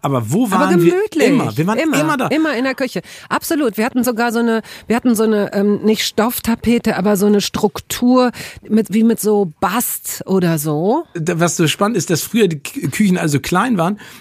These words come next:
Speaker 1: und jetzt werden sie so integriert in den Wohnraum mit offener Küche und Küchenblock.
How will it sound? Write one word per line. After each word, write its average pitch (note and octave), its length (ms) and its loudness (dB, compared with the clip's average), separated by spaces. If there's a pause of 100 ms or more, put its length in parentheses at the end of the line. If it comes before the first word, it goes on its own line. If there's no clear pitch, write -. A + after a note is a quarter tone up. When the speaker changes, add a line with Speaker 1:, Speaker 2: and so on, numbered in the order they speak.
Speaker 1:
und C#3 120 2
jetzt F3 200 0
werden F3 160 2
sie D#3 80 2
so D#3+ 260 2
integriert F#3+ 920 0
in D#3 140 0
den C#3+ 220 2
Wohnraum C3 720 0
mit A#2+ 260 -4
offener C#3 380 -4
Küche D#3+ 440 -4
und A#2+ 220 -4
Küchenblock. C#3 800 -4